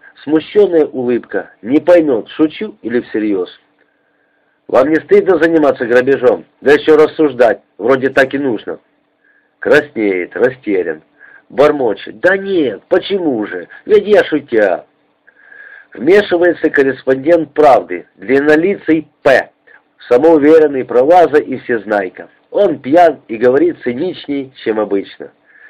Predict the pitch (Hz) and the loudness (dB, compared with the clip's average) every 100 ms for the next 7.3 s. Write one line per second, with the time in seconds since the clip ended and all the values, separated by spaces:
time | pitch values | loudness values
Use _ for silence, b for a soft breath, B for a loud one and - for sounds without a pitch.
0 | b b _ - 139 160 - 139 135 120 | b b _ 0 4 4 2 0 0 2
1 | 131 117 - 120 113 101 87 - _ _ | 0 0 -2 0 0 0 -6 -12 _ _
2 | _ _ _ _ _ _ _ _ - 120 | _ _ _ _ _ _ _ _ -12 -6
3 | 135 147 147 165 175 180 165 160 147 151 | -2 0 4 4 4 4 2 0 0 0
4 | 143 - 151 - 135 139 - 113 107 113 | 0 0 0 0 -2 -2 -4 -6 -2 0
5 | 107 82 _ _ - 131 147 127 151 151 | 0 -4 _ _ -6 -2 -2 2 2 2
6 | 147 120 - - _ _ _ 120 156 180 | 2 -2 -4 -16 _ _ _ -2 0 2
7 | 190 156 | 4 4